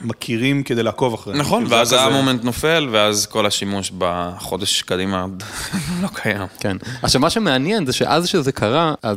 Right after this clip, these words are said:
Speaker 3: כאילו הרבה אנשים חשבו שזה הדבר המכריע, זאת אומרת, כאילו שזה כאילו מ-, מאוד מסוכן לחברה, וש-,
Speaker 2: זה
Speaker 3: אה,
Speaker 2: נכון, זה מאוד מסוכן.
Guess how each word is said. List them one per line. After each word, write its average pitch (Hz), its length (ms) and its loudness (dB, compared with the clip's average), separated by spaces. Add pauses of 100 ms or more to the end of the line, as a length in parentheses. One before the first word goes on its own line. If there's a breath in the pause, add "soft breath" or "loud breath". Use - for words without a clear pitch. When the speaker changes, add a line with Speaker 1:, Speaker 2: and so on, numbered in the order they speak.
Speaker 3:
כאילו 113 200 0
הרבה 110 200 2
אנשים 147 220 -2
חשבו 120 340 -2
שזה 107 500 0
הדבר 120 300 0
המכריע, 113 440 0 (100)
זאת 104 180 -6
אומרת, 104 200 -4
כאילו 107 140 -4
שזה 104 300 -2
כאילו 110 280 -2
מ-, 104 200 -4
מאוד 113 180 2
מסוכן 113 360 -2
לחברה, 120 440 0 (380 loud breath)
וש-, 113 260 -2 (300)
Speaker 2:
זה 104 160 2
Speaker 3:
אה, 98 60 4
Speaker 2:
נכון, 101 320 0 (140)
זה 101 140 0
מאוד 101 220 2
מסוכן. 120 380 -2